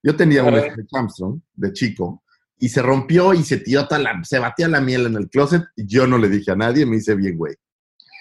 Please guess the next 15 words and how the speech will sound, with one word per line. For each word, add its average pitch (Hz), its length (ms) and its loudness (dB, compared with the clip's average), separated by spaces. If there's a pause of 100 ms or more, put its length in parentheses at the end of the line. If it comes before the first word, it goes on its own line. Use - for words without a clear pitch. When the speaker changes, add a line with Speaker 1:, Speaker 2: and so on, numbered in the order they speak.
(1000)
Speaker 1:
Yo 226 320 4
calculo 190 680 2
que 185 120 2
unos 196 380 4
siete, 185 1080 0
ocho 175 360 4
o 139 100 0
tal 165 180 0
vez 156 180 2
diez 180 260 4
años 208 280 2
después 156 440 2
seguía 160 680 0
la 180 120 2
melcocha 156 640 0